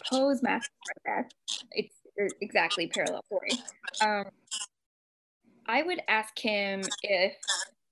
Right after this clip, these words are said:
um, since Poe is more or less the inventor of Gothic literature, um, if he has inspired any more of Cory Doctorow's writing.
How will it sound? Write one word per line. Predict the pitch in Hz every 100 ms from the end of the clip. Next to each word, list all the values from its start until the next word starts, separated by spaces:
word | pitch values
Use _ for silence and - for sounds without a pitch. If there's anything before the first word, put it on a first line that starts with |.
| _
um, | 214 202 196 190 180 - _ _ _ _ _ _ _ _
since | 240 285
Poe | 247 262 233
is | 214 233
more | 214 208
or | 202
less | 208 -
the | 196
inventor | 190 180 196 175 -
of | 190 180 190
Gothic | 160 156 156
literature, | 156 123 120 127 113 113 -
um, | 214 202 196 - - - - - _ _
if | 220 208 190 - - 1077 - _ _ _ _ _ _ _ _ _ _ -
he | 226 226
has | 269 202
inspired | - 202 196 - 185 185 175 175 -
any | 190 196
more | 185 - - -
of | 185 175 165 170 - - -
Cory | 202
Doctorow's | 196 185 - 98 -
writing. | 117 - - 196